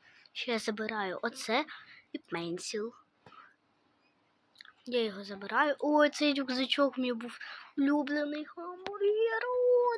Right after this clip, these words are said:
ну, потім я так розстроїлась, коли він зник. Я прям дуже. А це прокладки.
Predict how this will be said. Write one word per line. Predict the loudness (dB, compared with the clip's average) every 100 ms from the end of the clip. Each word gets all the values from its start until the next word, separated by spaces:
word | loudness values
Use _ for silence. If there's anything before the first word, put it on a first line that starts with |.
| 0
ну, | 0
потім | 4 8 10 10
я |
так | 8 4 4
розстроїлась, | 2 4 4 6 4 2
коли | -2 -2 -2 -6 -20 _
він | 4 6 6 2
зник. | 2 0 2 4 6 6 4 0
Я | 2 4 2 -2 -18 _ _ -20 -20 -18 -4
прям | 2 2
дуже. | 2 -2 2
А | 0
це | 2 -2
прокладки. | -2 -4 0 0 2 -4